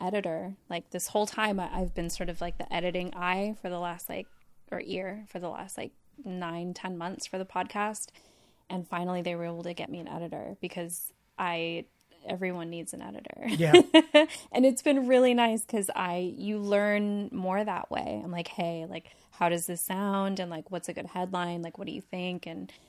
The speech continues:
Speaker 1: they're able to just be, like, they're so quick about it where it would probably take me a little bit longer.
Speaker 2: Right.
Speaker 1: So, um, it is really, like, satisfying and very gratifying.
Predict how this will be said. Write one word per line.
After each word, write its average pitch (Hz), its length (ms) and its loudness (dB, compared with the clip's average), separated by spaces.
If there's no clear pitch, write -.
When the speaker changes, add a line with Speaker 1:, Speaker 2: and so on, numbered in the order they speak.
Speaker 1:
they're 185 120 0
able 180 240 -2
to - 140 -10
just - 520 -10
be, 185 380 -2
like, 175 140 -4
they're 190 140 0
so 208 180 -2
quick - 240 -8
about 185 260 -4
it - 180 -6
where 180 140 -4
it 180 80 -2
would 180 180 -8
probably - 440 -12
take - 240 -14
me - 120 -10
a - 40 -10
little - 220 -12
bit - 160 -12
longer. - 380 -10
Speaker 2:
Right. 208 80 -10
Speaker 1:
So, - 440 -2
um, 175 300 -6
it 185 100 -4
is 185 180 -4
really, 175 220 -2
like, 175 220 -4
satisfying - 640 -10
and 233 100 -8
very - 140 -8
gratifying. - 720 -10